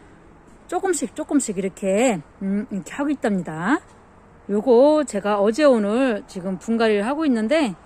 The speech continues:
이렇게 이쁜 아이들이 있지 뭐예요. <laughs> 예쁘죠? 예쁘죠? 여기 우리 남편이 너무나 사랑하는 꽃 앙무가 큰 게 하나 있죠. 이거를 우리 남편이 샀답니다.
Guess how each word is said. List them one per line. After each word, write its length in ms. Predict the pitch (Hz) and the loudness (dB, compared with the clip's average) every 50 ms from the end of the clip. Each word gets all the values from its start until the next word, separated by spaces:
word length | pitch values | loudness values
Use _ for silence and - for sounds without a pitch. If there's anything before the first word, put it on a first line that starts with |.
| - - - - - - - - | -20 -20 -20 -20 -20 -20 -12 -6
이렇게 340 | 196 262 320 302 - - 262 | -4 -4 -4 -4 0 2 2
이쁜 380 | 220 208 208 - 349 349 349 | 2 2 -2 -4 -2 0 2
아이들이 360 | 339 311 294 269 196 202 185 175 | 2 2 2 2 0 -2 -6 -6
있지 200 | 165 - - 196 | -8 -8 -8 -8
뭐예요. 680 | 180 165 170 180 190 190 185 180 170 165 175 226 285 427 - - | -6 -4 -4 -4 -2 -2 -2 -2 -4 -2 -2 -2 -2 -4 -2 0
<laughs> 1200 | 277 269 - - - 571 427 - - - 381 - - - - 466 - - - - - - - - | 0 0 0 -2 -6 -8 -8 -10 -14 -16 -16 -16 -16 -18 -18 -16 -16 -16 -16 -20 -20 -18 -12 -12
예쁘죠? 400 | 170 160 - 208 185 - 190 165 - - - - - - - - - - - - - - - - - | -12 -10 -10 -10 -8 -8 -10 -12 -12 -20 -20 -20 -20 -20 -20 -20 -20 -20 -20 -20 -20 -20 -20 -18 -10
예쁘죠? 640 | - 185 190 - 294 302 240 220 208 202 226 277 523 - - - - - - - - | -8 -8 -8 -6 -6 -4 -2 -2 0 2 0 0 0 -2 -14 -18 -18 -18 -14 -8 -8
여기 480 | 196 190 220 208 214 262 302 294 208 175 - - - - - - - - - - - - - - - | -8 -4 -2 -2 -2 0 0 -2 -2 -4 -8 -16 -16 -16 -16 -16 -16 -16 -16 -16 -16 -16 -14 -8 -4
우리 160 | 233 262 247 | -2 -2 0
남편이 760 | 220 226 247 269 269 - - 330 311 302 294 311 339 359 392 - - - - - - - - | 2 2 2 2 0 0 2 4 6 6 6 6 4 2 0 -6 -8 -10 -10 -10 -10 -8 -2
너무나 380 | 240 220 240 247 262 262 254 240 | 0 2 2 4 4 4 4 2
사랑하는 640 | - - 320 330 320 294 269 247 254 294 320 349 339 - - - | 2 0 0 2 2 2 4 4 4 4 2 2 0 -2 -4 0
꽃 200 | 330 349 370 359 - - | 2 2 2 2 0 -2
앙무가 920 | 226 208 220 247 294 311 330 302 262 214 226 220 233 285 311 294 226 196 165 151 - - - - - - - - - - - - - - - - | 2 4 6 6 6 4 4 2 2 2 2 2 4 4 4 4 4 2 -2 -8 -12 -14 -14 -14 -14 -14 -14 -14 -14 -14 -14 -14 -14 -14 -12 -10
큰 320 | - - - 403 427 415 | -8 0 2 2 4 6
게 80 | 381 359 | 6 6
하나 240 | 311 277 254 240 226 | 6 8 6 6 4
있죠. 640 | 208 - - - 220 214 226 262 302 285 247 208 185 175 | 4 2 0 0 2 4 6 6 6 4 4 2 0 -2
이거를 220 | 185 196 202 196 196 | -2 -2 0 0 0
우리 200 | 185 202 233 214 | 2 0 0 0
남편이 380 | 214 208 208 - - 247 214 | 0 -2 -4 -2 -2 -4 -4
샀답니다. 640 | 190 - 311 - - 370 359 349 302 - 294 226 196 | -2 -6 -8 -2 0 0 2 2 0 0 -2 -6 -6